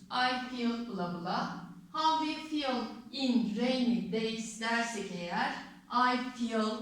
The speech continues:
moody in rainy days." Yani yağmurlu havalarda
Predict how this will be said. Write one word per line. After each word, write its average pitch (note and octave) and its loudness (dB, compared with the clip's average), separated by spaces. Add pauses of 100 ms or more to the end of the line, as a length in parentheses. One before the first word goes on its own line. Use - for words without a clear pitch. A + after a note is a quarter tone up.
(220)
moody B3+ 0 (160)
in G#3 0
rainy B3 2
days." A#3 -2 (180)
Yani A#3 0 (140)
yağmurlu B3 2
havalarda A3+ 2